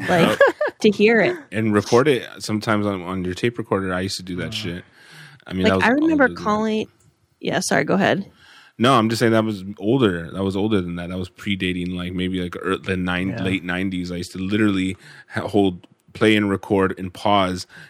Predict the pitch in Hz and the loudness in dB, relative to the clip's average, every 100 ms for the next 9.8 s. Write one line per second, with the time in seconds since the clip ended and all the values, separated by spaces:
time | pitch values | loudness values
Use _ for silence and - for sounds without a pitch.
0 | - 95 92 98 104 98 95 98 95 92 | -10 -4 0 2 2 2 0 0 -2 -2
1 | - 98 98 90 90 95 95 95 95 90 | 0 2 2 0 2 0 0 -2 -4 -4
2 | 98 90 90 92 90 85 - 92 85 - | -4 -2 -2 -2 -4 -4 0 2 0 0
3 | 101 95 87 87 87 76 92 90 92 101 | 0 0 -2 -6 -6 -6 -6 -6 -2 0
4 | 98 95 90 87 87 - 165 151 131 143 | 2 2 -2 -4 -8 -10 -16 -2 4 4
5 | 127 127 117 110 120 107 101 101 107 110 | 4 4 2 2 2 2 0 0 0 2
6 | 104 101 95 90 175 226 226 - 147 143 | 2 2 0 -2 -4 -4 -4 -2 -2 4
7 | 143 143 156 147 151 117 95 110 120 117 | 4 4 2 4 4 4 0 -2 -4 -6
8 | 113 - 269 233 196 - - 160 - 202 | -8 -4 0 2 2 0 -2 0 0 0
9 | 190 185 170 156 117 113 110 117 | -2 0 0 4 4 2 -2 -2